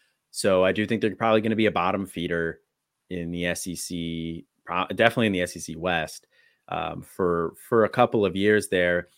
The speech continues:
Jaquavis Marks, I think, is mildly interesting because he catches passes as well. Eh, so we know he has that skill set.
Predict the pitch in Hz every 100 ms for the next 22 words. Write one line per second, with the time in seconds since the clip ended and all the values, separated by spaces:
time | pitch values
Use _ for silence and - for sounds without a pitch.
0 | _ _ _ - 123 190 190 147 127 139
1 | 139 143 143 135 135 107 101 110 117 113
2 | 104 104 123 - 135 127 123 117 110 -
3 | - 113 107 104 98 - 107 98 - 113
4 | 107 104 - 98 98 104 117 104 104 104
5 | - 101 101 110 107 110 - 87 76 -
6 | - 104 101 98 95 - 104 101 92 101
7 | 104 110 107 107 110 107 - 110 107 -
8 | 110 110